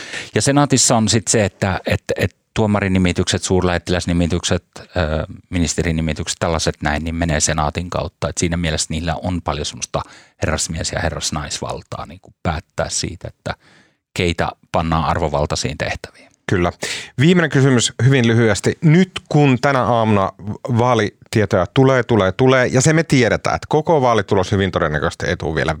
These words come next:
Speaker 2: viikkoihin varmasti, mutta tänä aamuna, kun kiihkeästi lasketaan niitä ääniä, tuloksia tulee,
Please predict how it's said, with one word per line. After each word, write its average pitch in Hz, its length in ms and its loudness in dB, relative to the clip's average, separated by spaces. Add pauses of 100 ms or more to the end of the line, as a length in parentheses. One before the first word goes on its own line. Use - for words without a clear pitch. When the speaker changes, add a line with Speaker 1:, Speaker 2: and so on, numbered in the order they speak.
(100)
Speaker 2:
viikkoihin 87 580 -2
varmasti, 87 480 -2 (400)
mutta - 300 0
tänä 170 260 2
aamuna, 113 520 2
kun 101 260 2
kiihkeästi 107 520 2
lasketaan 92 440 0
niitä 85 180 -2
ääniä, 87 340 0
tuloksia 87 460 -2
tulee, 82 340 0